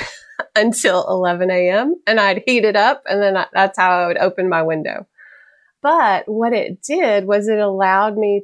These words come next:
to shrink my eating window, and it, normally people can put off when they open their window.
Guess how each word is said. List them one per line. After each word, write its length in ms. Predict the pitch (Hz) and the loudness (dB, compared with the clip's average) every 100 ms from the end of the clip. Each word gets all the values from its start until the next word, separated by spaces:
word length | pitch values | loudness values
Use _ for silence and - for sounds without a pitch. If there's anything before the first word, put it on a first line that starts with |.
| - | -6
to 160 | 202 190 | -6 -6
shrink 680 | - - 214 226 226 220 - | -6 -8 -4 0 0 -2 -6
my 260 | 196 185 - | -4 -2 -2
eating 340 | 190 208 196 165 | -2 0 -2 -2
window, 520 | 160 160 165 160 165 _ _ _ _ _ | -4 -2 -2 -4 -6 _ _ _ _ _
and 180 | 214 226 | 2 2
it, 240 | 233 220 - _ _ _ | 2 -2 -6 _ _ _
normally 540 | 226 233 254 277 277 262 | -2 0 2 2 0 -2
people 540 | 254 254 254 247 233 | -6 -6 -4 -2 -2
can 280 | 226 233 202 | -4 -4 -4
put 360 | 208 - 240 226 - | -4 -4 -4 -2 0
off 440 | 196 226 277 269 - - | 4 4 4 0 -10 -8
when 260 | 254 254 262 | -2 0 2
they 280 | 262 262 - | 2 0 0
open 340 | 247 269 269 | -2 0 0
their 140 | 262 254 | 0 0
window. 600 | 262 262 262 254 254 | 0 0 0 0 -2